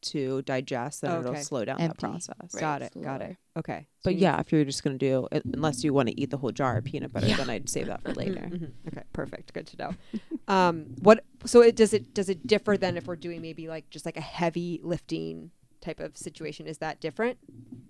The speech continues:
Speaker 4: Yeah, I feel like with that, it also, it's just also specific. Like,
Speaker 2: Mm.
Speaker 4: how much do you weigh? How
Speaker 2: Mm.
Speaker 4: long were you working out? Duration, intensity.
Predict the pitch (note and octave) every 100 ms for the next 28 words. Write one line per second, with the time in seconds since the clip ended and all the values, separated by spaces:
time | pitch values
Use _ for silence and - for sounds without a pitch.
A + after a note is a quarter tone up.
0 | - - - - B2+ - - - - -
1 | - - - - - - - F#3+ F#3+ F#3+
2 | F#3 - B3 A3 F#3 G3+ F#3 F#3+ F3 F#3
3 | - F3 E3 F3 - F3+ F#3 - F3 F3
4 | - D#3+ E3 F3+ - B2+ - - - F#3+
5 | F3 D#3 - F3+ F3+ - G3 F#3 D#3+ D#3
6 | F3 G3 - F#3 F3+ F3 E3+ E3+ F3+ F3+
7 | F3+ G#3 F3+ D#3 - E3+ E3 E3 F#3 F3
8 | D#3 E3 F3+ F3+ F3 F3+ F#3+